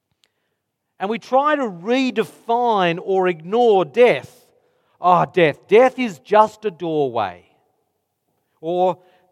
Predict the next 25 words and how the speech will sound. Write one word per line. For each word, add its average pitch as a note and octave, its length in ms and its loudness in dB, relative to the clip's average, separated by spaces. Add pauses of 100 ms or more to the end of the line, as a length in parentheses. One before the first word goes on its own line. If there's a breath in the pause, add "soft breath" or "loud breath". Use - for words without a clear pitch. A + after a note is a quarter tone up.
(240 soft breath)
"There's C4 200 4
nothing A#3 360 0
to G#3 80 -4
fear A#3 300 0
in G#3 100 2
death B3+ 540 2
because G#3 340 -6
death G3 440 0
is F3 180 -8
a F3 60 -2
nothing." D3+ 400 -2 (2250)
But E3+ 140 -20
see, G3+ 300 -4 (160)
all B3 260 0
of C#4+ 120 -4
those A#3 280 0
responses G#3 760 -4
are E3+ 160 2
just G3+ 320 -4
sticking C4 480 -10
our G#3+ 200 4
head E3+ 440 0 (340)
into A3+ 260 -6
the F#3 140 -6
sand. B2+ 560 -8